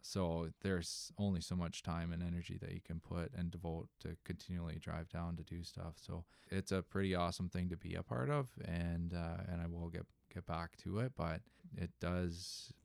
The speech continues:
play a mental game on you for so many different reasons. And you go to a police funeral where they've got little kids there and you have little kids too. And it's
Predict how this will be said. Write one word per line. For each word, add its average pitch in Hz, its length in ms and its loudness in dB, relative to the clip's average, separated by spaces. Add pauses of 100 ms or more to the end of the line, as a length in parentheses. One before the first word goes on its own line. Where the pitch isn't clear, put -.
(160)
play 98 180 4
a 85 60 6
mental 87 320 4
game 82 260 0
on 85 200 4
you 85 120 0 (340)
for 95 200 4
so 104 260 8
many 92 180 8
different 85 300 0
reasons. 87 500 2
And 85 360 0 (180)
you 95 180 -4
go 92 140 2
to 87 100 2
a 82 160 0 (260)
police 101 300 4
funeral 85 380 2
where 90 100 0
they've 87 280 -2
got 90 180 2
little 87 160 0
kids - 280 -2
there 87 100 0
and 85 100 2
you 92 100 4
have 90 140 0
little 90 220 -6
kids 87 200 -8
too. 95 340 -2
And 95 120 -4
it's - 140 -14